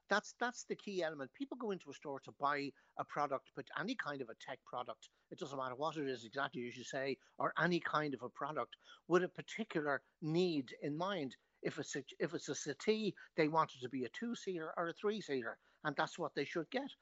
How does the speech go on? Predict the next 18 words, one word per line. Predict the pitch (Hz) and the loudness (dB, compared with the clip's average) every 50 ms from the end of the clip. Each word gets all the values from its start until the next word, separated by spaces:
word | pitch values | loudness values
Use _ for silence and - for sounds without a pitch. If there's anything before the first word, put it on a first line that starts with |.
| _ _ _ - | _ _ _ -4
That's | 175 160 - 180 | -2 -2 0 -2
what | 160 - | -2 2
they | - 151 143 | 2 2 2
will | 147 147 - | 2 0 0
pay | - 175 202 220 | 0 -2 -2 -2
for. | 196 - 165 127 113 - - - - - | -2 0 0 -2 -2 -4 -8 -12 2 2
If | 170 143 | 4 4
it's | 160 139 - - | 4 0 -2 -4
a | 147 | -6
tech | - - - 214 208 - _ | -6 -4 -4 -4 -4 -2 _
model | 151 139 143 135 135 131 | 0 0 0 0 0 0
and | 135 135 | 0 2
they | 139 135 | 2 2
want | 139 139 135 143 | 2 0 0 -2
a | |
particular | - - 139 - - 165 - - 139 127 | -6 -8 -6 -2 -2 -2 0 2 0 4
memory | 135 135 139 143 147 147 | 6 6 6 6 4 2
capacity, | - 214 - - - 160 - - - - 165 160 | 2 0 -4 -2 -2 -2 -2 -2 -2 -2 -2 -2